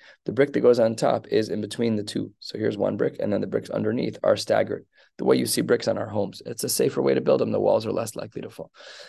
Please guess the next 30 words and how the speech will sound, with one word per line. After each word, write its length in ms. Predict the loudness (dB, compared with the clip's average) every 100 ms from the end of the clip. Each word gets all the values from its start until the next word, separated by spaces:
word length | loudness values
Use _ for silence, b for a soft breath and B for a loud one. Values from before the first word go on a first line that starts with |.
| B
So 140 | -8
the 100 | -8
Gemara 320 | -4 2 4 4
says 260 | 2 2
that 80 | 0
when 140 | -2 -2
you 80 |
put 220 | -2 -2 4
that 180 | 4
one 220 | 4 0 0
brick 160 | -2
in 80 | -2
the 80 | -2
mi-, 120 | -2 -2
on 140 | -4
top 240 | -4 -2 0
of 120 | 0
two 160 | 2 2
bricks, 260 | 2 0
there's 200 | -2 -4
space 280 | 2 2 2
on 100 | -2
the 80 | -2
sides. 380 | -2 -2 -6 -12
It's 120 | 0
just 200 | 0 0
a 40 |
mashal, 460 | -2 -4 -4 -4 -4
a 120 | -6
hedyot. 400 | 0 0 0 -10